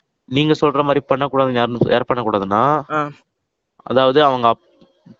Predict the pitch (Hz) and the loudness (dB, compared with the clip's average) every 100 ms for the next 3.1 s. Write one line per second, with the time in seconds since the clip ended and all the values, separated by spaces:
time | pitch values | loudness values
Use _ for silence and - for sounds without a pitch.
0 | - 131 156 147 127 117 101 - 110 113 | -6 -4 0 0 2 0 0 -2 -2 -2
1 | 127 143 143 135 127 135 143 - 147 - | 0 0 2 0 0 -2 -4 -2 -2 -2
2 | 135 131 139 123 120 110 107 113 110 104 | -2 -2 0 0 0 0 0 2 2 0
3 | 151 | -6